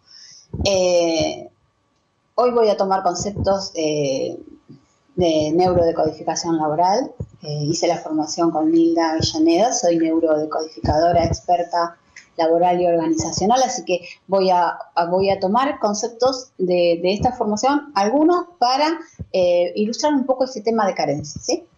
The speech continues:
Eh, les dije siempre, hay que seguir un hilo,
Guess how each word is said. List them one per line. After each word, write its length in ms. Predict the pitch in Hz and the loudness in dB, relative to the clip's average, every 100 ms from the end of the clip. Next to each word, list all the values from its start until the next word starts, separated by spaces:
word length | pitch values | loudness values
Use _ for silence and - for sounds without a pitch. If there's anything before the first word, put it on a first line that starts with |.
| - - - - - - _ _ _ - | -16 -12 -12 -12 -16 -20 _ _ _ 0
Eh, 760 | 220 208 196 185 180 175 175 - | 2 4 4 2 2 0 -4 -2
les 160 | 202 | 0
dije 260 | 208 214 262 | 0 0 -2
siempre, 520 | 277 269 247 254 - | 0 -2 -2 -6 -2
hay 220 | 190 190 | 0 0
que 100 | 185 | -2
seguir 380 | 190 214 214 220 | -2 0 0 2
un 160 | 226 254 | 2 2
hilo, 400 | 254 240 311 | 2 0 -2